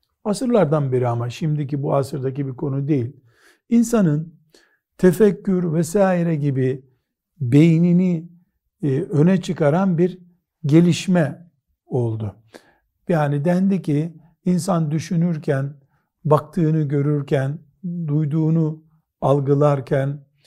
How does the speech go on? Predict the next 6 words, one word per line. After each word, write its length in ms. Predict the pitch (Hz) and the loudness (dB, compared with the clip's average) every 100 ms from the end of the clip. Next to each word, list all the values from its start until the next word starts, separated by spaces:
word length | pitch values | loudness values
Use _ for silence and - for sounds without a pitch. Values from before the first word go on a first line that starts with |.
| _ _ _ - | _ _ _ -4
e, 440 | 135 131 139 135 | -2 -2 -4 -2
bunu 420 | 185 233 214 196 _ _ _ _ - | 0 2 0 -4 _ _ _ _ -2
beyin 480 | 127 165 180 185 | 6 8 10 8
yapıyor. 640 | 170 139 92 131 190 139 - _ _ _ _ _ | 6 2 -2 -8 -8 -10 -20 _ _ _ _ _
Merkez 720 | 139 156 160 165 180 160 131 | 2 4 2 0 -2 -2 0
beyindir 580 | 135 156 165 139 110 - | 2 4 4 0 -6 -10